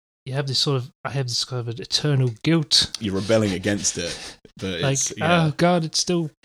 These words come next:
Speaker 1: there. I
Speaker 2: <laughs>
Speaker 1: remember when I was a
Speaker 2: It's
Speaker 1: kid
Speaker 2: like,
Speaker 1: watching the
Speaker 2: it's like Harry Potter's,
Speaker 1: Champions League
Speaker 2: uh,
Speaker 1: final, going, "Yay!"
Speaker 2: Harry Potter's scar, you know, it's
Speaker 1: Yeah.
Speaker 2: like, it's, it's your link to, to the dark side, you know, it's
Speaker 1: Yeah.
Speaker 2: his, it's his link to Voldemort.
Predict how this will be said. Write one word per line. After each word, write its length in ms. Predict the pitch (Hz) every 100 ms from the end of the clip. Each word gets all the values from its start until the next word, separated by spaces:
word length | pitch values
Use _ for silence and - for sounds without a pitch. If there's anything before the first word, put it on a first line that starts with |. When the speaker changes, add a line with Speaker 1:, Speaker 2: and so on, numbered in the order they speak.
| - _ -
Speaker 1:
there. 320 | 180 175 170
I 100 | 160
Speaker 2:
<laughs> 20 |
Speaker 1:
remember 500 | 165 175 180 165 143 139 - _ -
when 140 | 156
I 60 | 160
was 120 | 147
a 20 |
Speaker 2:
It's 120 | 143 -
Speaker 1:
kid 120 | 151
Speaker 2:
like, 120 | 147
Speaker 1:
watching 320 | 151 - 151
the 60 | 147
Speaker 2:
it's 120 | 135
like 120 | 104
Harry 280 | - 120 107
Potter's, 300 | 85 110 95
Speaker 1:
Champions 340 | 165 156 160 160
League 120 | 170
Speaker 2:
uh, 100 | 185
Speaker 1:
final, 280 | 127 123 127
going, 220 | 139 185
"Yay!" 580 | 269 285 285 294 294 285
Speaker 2:
Harry 220 | 277 107
Potter's 280 | - 101 98
scar, 540 | - 120 110 101 90 85
you 120 | 95
know, 120 | 98 156
it's 160 | 147
Speaker 1:
Yeah. 40 | 131
Speaker 2:
like, 180 | 92 104
it's, 160 | 92
it's 180 | - 104
your 120 | 98
link 320 | 104 110 101 -
to, 340 | 95 90 87 -
to 80 | 98
the 80 | 87
dark 320 | 85 98 -
side, 400 | - 95 82 85
you 60 | 90
know, 80 | 90
it's 180 | 139
Speaker 1:
Yeah. 60 | 120
Speaker 2:
his, 160 | 117 -
it's 100 | 98
his 140 | 92
link 280 | 98 101 -
to 80 | 90
Voldemort. 600 | 92 95 92 90 78